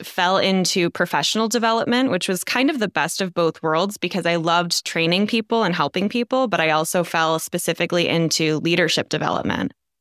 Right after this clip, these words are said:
which I had ten years of experience in. Super grateful for the opportunity at that company. I started from a coordinator, like, I scheduled all of the coaching sessions for our leadership coaches. I scheduled all the trainings for our trainers.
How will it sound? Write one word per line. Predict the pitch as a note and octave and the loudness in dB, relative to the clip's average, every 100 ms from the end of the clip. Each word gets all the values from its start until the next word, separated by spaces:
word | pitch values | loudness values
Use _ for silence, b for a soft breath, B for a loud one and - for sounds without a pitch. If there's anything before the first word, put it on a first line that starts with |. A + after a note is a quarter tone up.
| - | -6
which | F3 | -2
I | E3+ | 0
had | F3 | -2
ten | A3+ A3 | 0 0
years | G3 | 0
of | E3+ | 0
experience | D3+ - C4 E3+ F3+ C#3+ | -4 -2 0 0 -2 -2
in. | G#2+ G3+ - _ _ - | -2 -2 -6 _ _ -10
Super | - - C4+ B3 | -6 0 0 0
grateful | G3+ F#3 G3+ | 0 -2 0
for | F#3 F#3+ | -2 0
the | F3 | 0
opportunity | D#3+ E3+ F3 E3+ D#3+ | 0 0 0 0 2
at | D3+ | 0
that | D#3 - | 0 0
company. | E3+ E3 D#3+ | -2 0 0
I | D#3 | 0
started | - F3+ F#3+ | 0 0 0
from | - F3 - | 0 0 0
a | D#3+ D#3 D3+ D3+ - - _ _ | 0 2 2 0 -2 -8 _ _
coordinator, | - A#3+ A#3 G#3 F3+ D#3+ D#3+ F3+ - | -4 0 2 2 2 2 2 0 0
like, | E3+ D#3+ - - _ _ | -2 -2 -6 -20 _ _
I | - | -6
scheduled | C#3 - G#3 G3 F3 E3+ | -4 0 0 2 2 0
all | D#3+ E3+ | 0 2
of | F3+ F3 | 2 0
the | E3 D#3 | -2 -2
coaching | C#3+ F#3+ F#3 G3 | -2 -2 0 -2
sessions | F#3+ F3 F3 F3+ F3 F3 - | 0 0 0 0 0 0 -2
for | D#3+ D#3+ D#3 D#3+ _ _ _ | -2 2 2 0 _ _ _
our | - | -2
leadership | G3 A3+ A3+ A#3 - | 2 2 2 2 2
coaches. | A3 G3 G3 F#3 F3+ | 2 2 4 4 2
I | - | 0
scheduled | E3 D#3+ D#3+ E3 D#3+ | 0 0 2 2 2
all | F3+ G3+ | 2 2
the | F#3+ | 0
trainings | - F#3 F3+ F3+ F3 E3+ | 0 0 2 4 2 0
for | D#3+ | 0
our | C#3+ | 0
trainers. | C#3+ G3+ G3 F#3+ F#3+ F#3 | 0 0 2 2 2 0